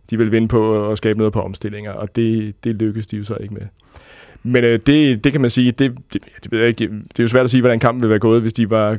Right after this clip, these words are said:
gået lidt mere offensivt til værks, hvordan vi havde taklet det så, men, men det var måske ikke så dårligt for os i virkeligheden, at de ikke kom bullerne frem, når vi tænker på den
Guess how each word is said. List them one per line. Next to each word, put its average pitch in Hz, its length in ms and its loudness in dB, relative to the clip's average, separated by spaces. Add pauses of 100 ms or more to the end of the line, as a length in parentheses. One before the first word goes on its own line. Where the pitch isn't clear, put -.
gået 113 140 2
lidt 107 120 -2
mere 117 160 2
offensivt 117 500 -4
til 110 120 -2
værks, 104 280 0
hvordan 110 320 -2
vi 120 40 -2
havde 117 140 0
taklet 101 440 -4
det 104 80 -6
så, 104 200 -2
men, 107 280 -4
men 107 140 -4
det 117 100 -2
var 120 60 0
måske 117 240 -2
ikke 127 100 -4
så 139 60 -2
dårligt 113 320 0
for 120 80 -4
os 107 200 -4
i 117 40 -8
virkeligheden, 110 540 -8 (560)
at 110 180 -2
de 120 80 2
ikke 113 160 2
kom 110 300 -2 (140)
bullerne 117 340 2
frem, 107 200 -2
når 113 200 -2
vi 110 120 0
tænker 117 240 0
på 113 300 2
den 110 220 0